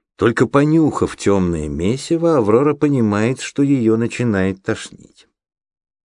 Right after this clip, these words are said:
"И это надо проглотить?" спрашивает она с гримасой отвращения. Он утвердительно кивает головой.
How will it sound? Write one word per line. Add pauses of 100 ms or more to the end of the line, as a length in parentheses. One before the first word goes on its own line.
(140)
"И
это (340)
надо
проглотить?" (400)
спрашивает
она
с
гримасой
отвращения. (680)
Он
утвердительно
кивает
головой.